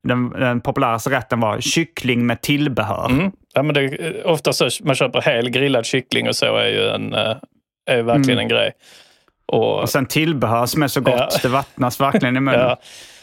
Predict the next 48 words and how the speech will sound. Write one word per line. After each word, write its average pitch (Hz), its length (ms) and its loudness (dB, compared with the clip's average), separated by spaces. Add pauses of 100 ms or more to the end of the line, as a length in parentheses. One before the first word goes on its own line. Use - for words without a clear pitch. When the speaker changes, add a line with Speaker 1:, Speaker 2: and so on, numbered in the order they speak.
(120)
Speaker 2:
Och 127 120 0
sen 135 220 0
hjälper 143 320 0
det 127 60 0
väl 127 180 2
att, - 400 -2
eh, 123 640 0
invandrargrupperna 120 920 0
i 123 40 0
Sverige 123 540 0
är 123 60 0
också 120 300 -2
kycklingälskare, 107 1000 -2
många 117 260 0
av 113 180 0
dem. 113 160 -2 (880)
Eh, 107 480 0
så 120 180 0
att - 120 -8
vi 113 80 0
Speaker 1:
Yes. 110 400 0
Speaker 2:
fortsätter. - 520 0
Speaker 1:
Ja, 123 40 2
det 139 120 2
har 143 100 2
inte 156 160 0
riktigt 175 280 0
satt - 240 -2
sig 143 100 0
där 139 100 2
i 127 40 0
Sverige, 120 280 0
det 117 80 0
här 117 80 0
med 113 140 0
svarta 127 640 -2
äter 139 160 -6
kyckling. - 460 -6
Det 120 80 0
är 120 60 2
en 117 100 0
amerikansk 113 840 -2
trop. 113 300 -2
Speaker 2:
Ja, 139 40 4
just 139 240 0
det, 113 80 2
ja. 101 180 0 (220)
Ja. 127 320 2